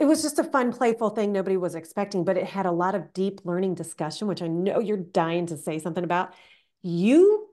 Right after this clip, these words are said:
were there with a few other district leaders among the teachers and support staff.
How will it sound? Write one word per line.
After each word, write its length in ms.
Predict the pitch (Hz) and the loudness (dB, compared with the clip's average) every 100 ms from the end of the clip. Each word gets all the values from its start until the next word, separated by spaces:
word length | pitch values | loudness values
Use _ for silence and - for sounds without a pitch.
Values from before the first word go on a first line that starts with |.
| - | 0
were 180 | 214 190 | 2 2
there 460 | 165 156 147 156 | 2 0 0 -4
with 280 | 165 190 190 | -2 -2 -2
a 60 | 196 | -12
few 380 | - - 262 302 | -10 -4 -2 0
other 240 | 214 196 | -2 -2
district 520 | 160 185 185 202 - | -2 -4 -4 -10 -6
leaders 460 | 170 170 220 277 - _ _ - | 0 2 2 -2 -6 _ _ -4
among 340 | 202 202 202 185 | 0 2 2 0
the 80 | |
teachers 440 | 180 - 233 220 175 | -4 -6 -4 -2 -4
and 240 | 185 180 170 | -2 -4 -4
support 440 | 170 - 180 - | -10 -4 -6 -6
staff. 400 | - 139 - | -10 -8 -10